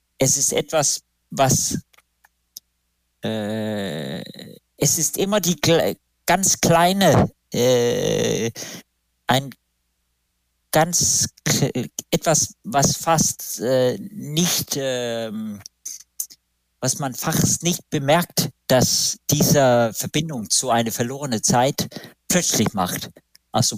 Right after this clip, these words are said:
plötzlich bin ich hier. Das habe ich auch in, äh, in einer der, äh, Poetikvorlesungen, die da ja jetzt bei Mathis und Seitz erscheinen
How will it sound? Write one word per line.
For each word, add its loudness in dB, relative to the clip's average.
plötzlich -2
bin 0
ich 0
hier. 2
Das 2
habe 2
ich 0
auch 0
in, -2
äh, 4
in -2
einer 0
der, 2
äh, -8
Poetikvorlesungen, -6
die -4
da 0
ja -2
jetzt 0
bei -2
Mathis -2
und -18
Seitz -2
erscheinen -4